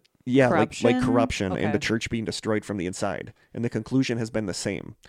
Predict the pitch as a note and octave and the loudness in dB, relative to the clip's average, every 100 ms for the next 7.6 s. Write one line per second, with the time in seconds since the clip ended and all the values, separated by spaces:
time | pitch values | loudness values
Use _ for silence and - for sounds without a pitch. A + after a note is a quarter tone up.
0 | - _ _ _ _ - A#2 A#2 A#2 A2 | -20 _ _ _ _ -4 0 0 0 -2
1 | A2 - A2 - B2 - B2+ A2+ F#2+ - | -2 -2 -4 -4 -6 -2 -2 0 -2 -2
2 | B2+ G#2+ - G#2+ F#2 - G#2 G2 A2 G#2+ | 0 0 -2 -4 -4 -4 -4 -4 -4 -4
3 | - - _ - - _ - D3 D#3+ B2+ | -6 -12 _ -20 -20 _ -2 0 2 2
4 | - D3 C3 A#2 - B2 D3 - A2 A2+ | 4 4 6 4 2 2 2 0 0 0
5 | G#2+ A2 - G#2+ G2 - A#2 D#3+ F#2 F#2 | -2 -2 -2 -2 -2 -2 -2 -2 0 -2
6 | - - - G#2+ - G#2 - A2 - G2 | -2 -6 -2 -2 -2 -4 -2 -6 -4 -6
7 | G#2 F#2 - B2+ - | -4 -4 -4 -4 -6